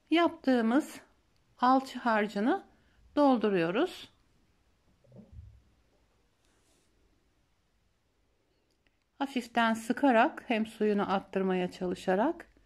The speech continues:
bir düğüm atıyoruz. Bu kestiğimiz düğüm kısmı, e, kabağımızın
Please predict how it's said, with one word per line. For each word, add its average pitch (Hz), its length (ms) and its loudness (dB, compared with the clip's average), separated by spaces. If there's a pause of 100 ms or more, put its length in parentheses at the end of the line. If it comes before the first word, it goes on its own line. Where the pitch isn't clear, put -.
(360)
bir 330 160 4
düğüm 240 260 4
atıyoruz. 170 880 -4 (2250)
Bu 262 240 4
kestiğimiz 269 720 4
düğüm 262 280 6
kısmı, 254 600 2 (720)
e, 208 140 0
kabağımızın 226 840 2